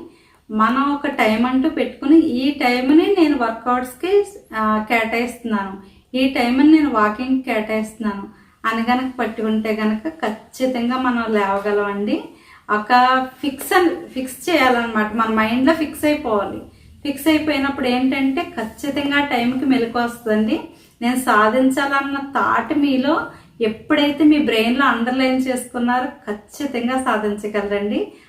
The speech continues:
అది ముఖ్యంగా నా అనుభవం. అది నేను ఎప్పుడైనా సరే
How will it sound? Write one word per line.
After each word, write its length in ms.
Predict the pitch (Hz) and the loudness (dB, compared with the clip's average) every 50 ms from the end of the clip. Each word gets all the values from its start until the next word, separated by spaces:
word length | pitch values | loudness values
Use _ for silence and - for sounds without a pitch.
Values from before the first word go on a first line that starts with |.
| _ _ - | _ _ -6
అది 480 | 220 220 220 302 330 370 415 427 - - - - - - | -6 -2 0 0 2 2 2 0 0 -6 -16 -20 -10 -6
ముఖ్యంగా 500 | 214 214 220 - - 302 294 285 294 294 | -6 -6 -4 -2 -2 0 2 2 2 2
నా 140 | 285 233 208 | 2 4 4
అనుభవం. 680 | 208 208 226 233 240 226 214 233 233 254 302 359 494 - - - - - | 4 4 4 2 0 0 0 0 0 0 0 0 -2 -4 -8 -14 -12 -8
అది 460 | 214 214 208 247 247 247 247 247 247 233 | -6 -2 -2 0 0 0 -2 -2 -2 -2
నేను 260 | 233 233 233 240 233 | -2 -2 -2 -2 -2
ఎప్పుడైనా 640 | 220 214 220 - - - 269 262 269 277 277 294 302 | -2 -4 -6 -8 -10 -4 -2 0 0 2 2 0 0
సరే 560 | 294 - 247 226 226 247 277 349 466 - - | 0 -2 -4 -4 -2 -2 -2 -2 -4 -6 -12